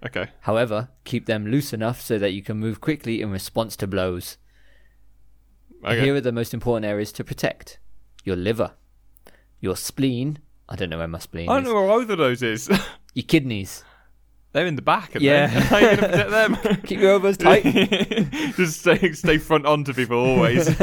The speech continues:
Speaker 2: <laughs> Adopt a wide stance.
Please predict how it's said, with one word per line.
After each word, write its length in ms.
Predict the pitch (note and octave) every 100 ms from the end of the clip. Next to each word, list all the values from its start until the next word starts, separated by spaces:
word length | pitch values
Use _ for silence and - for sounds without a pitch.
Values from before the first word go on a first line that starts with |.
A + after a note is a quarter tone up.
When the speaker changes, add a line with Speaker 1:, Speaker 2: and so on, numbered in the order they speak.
| - - - - - -
Speaker 2:
<laughs> 760 | _ - G#3 - - - - -
Adopt 280 | F3 D3+ -
a 60 |
wide 320 | B2 B2 B2+ B2
stance. 600 | - C3 E3 - -